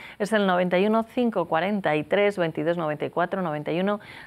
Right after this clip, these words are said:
cinco cuarenta y tres, veintidós noventa y cuatro. Y tenemos a María Teresa.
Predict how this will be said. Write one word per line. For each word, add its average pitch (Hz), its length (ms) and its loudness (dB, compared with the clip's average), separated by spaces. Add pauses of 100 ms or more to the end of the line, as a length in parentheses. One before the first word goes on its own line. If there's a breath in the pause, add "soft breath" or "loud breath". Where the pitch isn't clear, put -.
cinco 208 400 2
cuarenta 208 360 2
y 175 60 0
tres, 180 240 2
veintidós 175 540 2
noventa 151 300 0
y - 20 0
cuatro. 156 260 0
Y 170 40 2
tenemos 185 420 0
a 190 60 2
María 160 260 0
Teresa. 139 460 -2